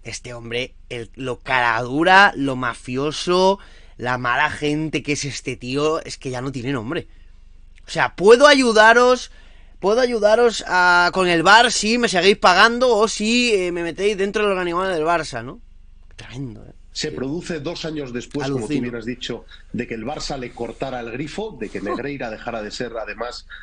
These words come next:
Speaker 2: número dos de los árbitros y de que mandara esos burofaxes, eh, mafiosos que ya hemos detallado en este programa durante las últimas semanas. De manera sorprendente, y cuando ya en el club azulgrana nadie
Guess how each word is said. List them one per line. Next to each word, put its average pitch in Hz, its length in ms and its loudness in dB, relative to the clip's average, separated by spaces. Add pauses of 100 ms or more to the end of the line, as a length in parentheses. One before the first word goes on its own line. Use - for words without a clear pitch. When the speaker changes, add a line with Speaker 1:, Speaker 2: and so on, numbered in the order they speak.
Speaker 2:
número 139 340 -6
dos 113 160 -8
de 117 80 -6
los 113 160 -10
árbitros 160 540 -10 (320)
y 156 100 -4
de 139 140 -8
que 127 100 -10
mandara 131 520 -8 (120)
esos 123 400 -8
burofaxes, 120 840 -8
eh, 101 240 -8
mafiosos 147 720 -8 (240)
que 113 100 -6
ya 123 120 -6
hemos 120 200 -10
detallado 113 480 -8
en 110 80 -10
este 107 160 -12
programa 113 540 -8 (240)
durante 120 400 -8
las 107 280 -10
últimas 110 380 -10
semanas. 87 480 -10 (260)
De 131 140 -6
manera 156 320 -8
sorprendente, 156 920 -8
y 127 80 -10
cuando 92 260 -10
ya 123 400 -8 (260)
en 101 160 -8
el 101 200 -10
club 135 160 -6
azulgrana 123 520 -10
nadie 120 680 -10